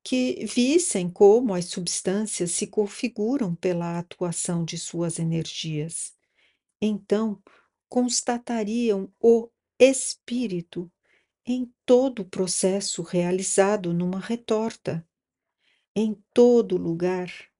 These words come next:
existe espírito." Fecha aspas. Haeckel não sabia absolutamente nada do verdadeiro espírito. Ele já via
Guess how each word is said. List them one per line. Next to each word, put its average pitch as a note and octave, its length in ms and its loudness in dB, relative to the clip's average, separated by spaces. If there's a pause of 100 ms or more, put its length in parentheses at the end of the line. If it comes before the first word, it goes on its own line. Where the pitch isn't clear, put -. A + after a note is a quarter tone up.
(120)
existe F#3+ 840 -2 (160)
espírito." E3+ 1120 -4 (760)
Fecha C#3+ 480 -4
aspas. - 480 -18 (1800)
Haeckel F#3 520 -4
não G#3+ 200 -2
sabia G#3 600 -4
absolutamente G3+ 1200 -4
nada E3+ 600 -4 (280)
do F3 140 -2
verdadeiro E3 880 -4
espírito. E3 920 -6 (720)
Ele G3+ 260 6
já A3+ 240 2
via G3 560 -2